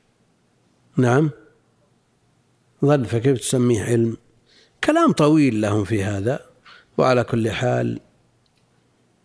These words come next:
المقصود بالعلم ما جاء عن الله وعن رسوله عليه الصلاة والسلام. العلم قال الله، قال رسوله،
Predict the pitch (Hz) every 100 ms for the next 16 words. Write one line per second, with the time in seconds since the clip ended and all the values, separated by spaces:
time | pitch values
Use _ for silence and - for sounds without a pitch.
0 | _ _ _ _ _ _ _ _ _ _
1 | 127 123 117 - 139 123 107 107 107 127
2 | 143 143 - _ _ _ _ _ _ _
3 | _ _ _ _ _ _ - 120 113 127
4 | 107 110 117 110 110 117 120 - - 117
5 | 113 113 104 131 113 104 104 113 107 107
6 | 110 107 98 - - 131 123 113 123 110
7 | - 120 113 117 117 110 120 - _ _
8 | _ _ _ _ _ - 123 117 113 104
9 | 120 110 104